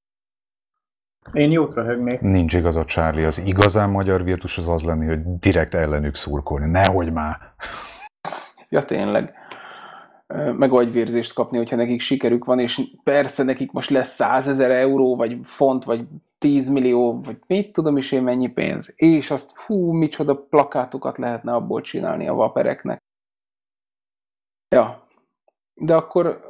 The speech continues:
Speaker 3: szerintem most az adást be is rekeszthetjük, és nagyon megütötte a fülem ez a Kab egy íkok. Kicsit olyan kenis volt, úgyhogy én is úgy köszönnék most el, és ez legyen a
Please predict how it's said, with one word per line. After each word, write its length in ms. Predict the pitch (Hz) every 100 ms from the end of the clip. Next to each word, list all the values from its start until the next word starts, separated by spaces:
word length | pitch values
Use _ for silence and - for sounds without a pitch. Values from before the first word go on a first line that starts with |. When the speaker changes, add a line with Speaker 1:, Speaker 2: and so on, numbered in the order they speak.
| - _ _ _ _
Speaker 3:
szerintem 440 | - 180 170 170
most 260 | 175 156 156
az 100 | 151
adást 360 | 143 135 123
be 80 | 151
is 280 | 139 - -
rekeszthetjük, 800 | 139 147 175 165 - 180 - 180
és 240 | 143 - 160
nagyon 300 | 160 151 143
megütötte 880 | 139 - 139 147 151 139 139 139 131
a 60 |
fülem 340 | 131 - 143 135
ez 100 | 135
a 100 | 131
Kab 260 | 143 139
egy 160 | 131 123
íkok. 480 | 135 135 170 - - _ - - - _ -
Kicsit 320 | 151 143 139
olyan 420 | 135 127 127 123
kenis 320 | 151 160 151
volt, 340 | 170 180 175 160
úgyhogy 300 | 156 156 160 -
én 160 | 156 147
is 140 | 135
úgy 160 | 151 147
köszönnék 500 | 135 - 135 131 131
most 220 | 131 -
el, 80 | 135
és 100 | 139
ez 200 | 147 143
legyen 240 | 131 127
a 220 | 127 -